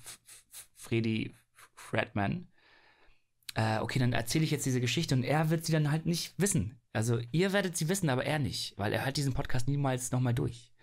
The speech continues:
Äh, als ich kle-, als ich klein war, habe ich mich nicht getraut, vielleicht habe ich sie schon mal erzählt, ist egal,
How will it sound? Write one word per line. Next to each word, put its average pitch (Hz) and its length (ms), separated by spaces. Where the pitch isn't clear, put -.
Äh, 101 200
als - 220
ich - 80
kle-, - 180
als - 180
ich 151 60
klein 151 340
war, 110 300
habe 170 200
ich 175 60
mich 175 120
nicht 175 160
getraut, 151 340
vielleicht 202 220
habe 302 80
ich 247 40
sie 247 80
schon 214 100
mal 190 60
erzählt, 165 280
ist 120 80
egal, 104 260